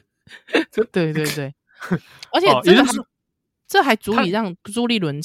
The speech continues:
Speaker 1: 自以为士气大振。
Speaker 2: 哎，你就知道他们的格局多小，以及原来弄了个半天就这么一个事儿。
Speaker 1: 哎，真假的，真假的。
Speaker 2: 然后也差不过就几千票而已。
Speaker 1: 啊，不过，哎，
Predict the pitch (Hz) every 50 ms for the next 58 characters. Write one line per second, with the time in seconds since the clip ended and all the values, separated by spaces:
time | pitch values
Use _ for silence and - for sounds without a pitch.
0 | - - _ _ - - 247 226 196 165 143 139 139 143 143 - - 214 196 -
1 | - 185 170 165 156 147 147 - 143 131 160 147 _ _ _ _ _ _ - _
2 | _ _ _ _ _ _ _ _ - 208 247 247 202 - _ _ _ _ - 165
3 | 190 208 240 240 196 214 226 214 196 - - 160 180 180 - 151 143 160 180 _
4 | _ - 160 156 - _ - - - _ - 240 254 247 226 - - - 143 98
5 | 92 - _ _ - 170 139 - 170 175 196 220 - _ - - - _ - -
6 | _ _ _ _ _ _ _ - 185 196 202 254 320 339 311 262 208 180 165 185
7 | 196 - 254 240 214 190 - 196 208 214 208 190 - 208 202 - - 247 202 175
8 | 151 - - 120 - - - - 202 165 123 95 - _ _ _ - - 622 605
9 | - 855 - - 659 440 - - 185 165 156 - 156 151 147 143 156 151 - -
10 | - 180 - - - 160 156 190 220 170 120 - - - - 190 202 202 - -
11 | - 214 196 160 - - 190 160 139 135 - _ _ _ _ _ _ _ _ _
12 | _ _ _ _ _ - - 135 110 151 143 143 139 160 139 113 104 95 95 95
13 | 90 85 _ _ _ _ _ _ _ _ _ _ _ - 415 370 196 220 285 247
14 | - 208 -